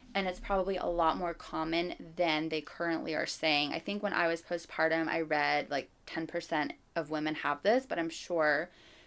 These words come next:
the rate is much higher than that, especially as they start to understand more and publish more about it. Um, but basically, and, and perhaps you struggled with this, who knows? So basically, it is a physiological response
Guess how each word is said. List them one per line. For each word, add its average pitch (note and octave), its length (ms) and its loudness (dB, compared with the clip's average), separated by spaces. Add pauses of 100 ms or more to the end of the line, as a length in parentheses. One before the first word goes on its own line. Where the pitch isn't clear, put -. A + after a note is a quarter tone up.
(220)
the G3+ 100 4
rate E3+ 240 4
is F3 140 0
much F#3 220 -2
higher D3 340 2
than D3+ 180 0
that, D3 340 6
especially E3 520 -2
as D#3 220 0
they D3+ 420 0
start - 340 0
to D3+ 500 -4
understand E3 520 -4
more C4+ 360 8
and E3 440 4
publish F3 400 -2
more E3 160 -2
about D3+ 320 2
it. D3+ 280 2 (360)
Um, D#3 320 0
but F3+ 100 0
basically, F3+ 540 4
and, E3 200 2
and F#3 140 -2
perhaps - 420 0
you D#4+ 80 -2
struggled - 400 -2
with - 140 -12
this, - 200 -12
who - 80 -4
knows? - 260 4
So F3 320 2 (520)
basically, B3 680 4
it G3+ 120 6
is A3+ 380 2
a F#3+ 220 4
physiological A#3 1120 4
response G3 1120 2